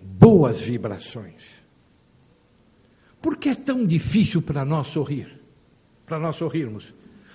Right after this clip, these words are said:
Por que é tão difícil isto? Por que é difícil nós olharmos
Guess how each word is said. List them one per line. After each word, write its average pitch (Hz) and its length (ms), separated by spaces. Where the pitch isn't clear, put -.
Por - 160
que 311 220
é 262 60
tão 285 280
difícil 247 580
isto? 220 340
Por 262 120
que - 100
é 294 80
difícil 247 480
nós 208 200
olharmos 180 680